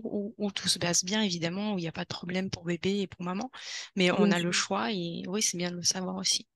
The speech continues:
Speaker 1: Parce que
Speaker 2: Bien
Speaker 1: c'est ton
Speaker 2: sûr.
Speaker 1: message principal, en fait, on a le choix et il y a d'autres alternatives que la voie, la voie médicale, en fait. Et tu es là
Speaker 2: Tout à fait.
Speaker 1: maintenant pour, euh, accompagner ces mamans qui, qui le souhaitent.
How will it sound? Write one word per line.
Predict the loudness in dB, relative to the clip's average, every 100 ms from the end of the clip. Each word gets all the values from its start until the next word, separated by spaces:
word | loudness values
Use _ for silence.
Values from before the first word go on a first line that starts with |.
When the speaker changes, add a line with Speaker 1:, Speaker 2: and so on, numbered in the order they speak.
| -20 -14 -10 -10 -2
Speaker 1:
Parce | 2
que | 4
Speaker 2:
Bien | 4
Speaker 1:
c'est | 4
ton | 4
Speaker 2:
sûr. |
Speaker 1:
message | 4 4 4 4
principal, | 2 2 4 2 -2 -4
en |
fait, | -6 -6 -4
on | -2
a | 0
le |
choix | 2 2 2 0
et |
il | 2
y | 0
a |
d'autres | 0 -2 -2
alternatives | -2 -4 -2 -2 -2 -2
que | 0
la | 0
voie, | 0 -2 -2 -6
la | -6
voie | -4
médicale, | -6 -6 -4 -2 -4
en |
fait. | -8 -12 -14 -20 _ _
Et | 0
tu | 4 6
es |
là | 6 6
Speaker 2:
Tout |
à |
fait. | 4
Speaker 1:
maintenant | 2 4 4
pour, | 4 0 4
euh, | 4
accompagner | 4 2 -4 -2 0 0
ces | 0 0
mamans | -2 -2 -2 -2
qui, | -2 -2 -2 -2
qui | -2
le | -2
souhaitent. | -2 -2 -4 -8